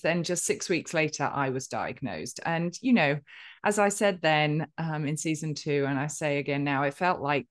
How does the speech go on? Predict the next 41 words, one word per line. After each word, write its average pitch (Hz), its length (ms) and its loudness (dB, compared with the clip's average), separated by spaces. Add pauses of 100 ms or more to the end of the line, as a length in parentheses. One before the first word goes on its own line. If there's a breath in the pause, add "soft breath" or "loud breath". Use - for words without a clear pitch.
the 147 60 -2
heat-seeking 143 800 -4
missile 131 480 -2
of 135 120 -8
death 113 340 -4
had 131 200 -6
locked 131 380 -6
in 135 360 -2 (120)
on 135 280 0
me. 135 440 -2 (500 loud breath)
And 175 420 2 (380)
they 196 240 4
both 262 240 2
had 170 220 0
lung 147 240 2
cancer. 156 640 -2 (340)
And 190 180 0
mine, 262 520 2 (140)
Rachel, 180 340 -4
as 170 160 -4
you 226 80 2
know, 135 420 0
was 151 220 -6
rectal 135 340 -2
cancer. 123 460 -6
So 185 180 0
it - 140 -2
felt 254 220 4
like 196 260 2 (100)
that 165 160 2
heat-seeking 170 640 -2
missile 156 340 0
of 143 140 -2
death 143 260 2
had 156 140 -4
locked - 260 -2
in 160 120 0
on 151 100 0
my 156 180 2
rear 151 320 2
end. 160 380 -2